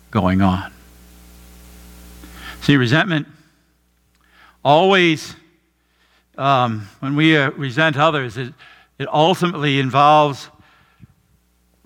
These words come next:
resentment towards God. I mean, I want you to think about Adam and Eve. When, uh, when they sinned and God comes and he confronts Adam with his sin, what does Adam do?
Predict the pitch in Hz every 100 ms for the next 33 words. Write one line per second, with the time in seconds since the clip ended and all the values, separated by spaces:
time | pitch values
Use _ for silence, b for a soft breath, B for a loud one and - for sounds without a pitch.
0 | - 135 123 170 165 131 139 139 110 147
1 | 180 104 98 - _ _ _ _ _ _
2 | _ _ _ _ _ _ _ B B 170
3 | 196 - B 196 254 208 190 247 214 196
4 | 190 202 220 202 220 240 113 - _ _
5 | _ _ _ b b b b - 170 175
6 | 175 175 170 170 - B B B - 165
7 | 208 214 - 247 233 175 165 196 208 214
8 | 185 214 226 214 190 190 190 175 175 170
9 | 170 - 202 226 233 208 175 190 - -
10 | 269 233 202 175 - b b b b b
11 | b b b _ _ - - 240 185 240
12 | 247 247 247 294 294 214 131